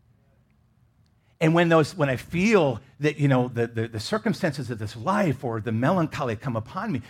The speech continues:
'cause see, that's one of the other things that melancholy struggle with is reality. <laughs> And so, and experience. And so there are times I'm just gonna, I have learned to just say, "You know what?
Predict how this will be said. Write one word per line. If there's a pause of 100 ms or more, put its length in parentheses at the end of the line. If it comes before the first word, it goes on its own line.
(220)
'cause
see,
that's
one
of
the
other
things
that
melancholy
struggle
with (100)
is
reality. (1120)
<laughs>
And
so, (1120)
and
experience. (1040)
And
so
there
are
times
I'm
just
gonna,
I
have
learned
to
just
say,
"You
know
what?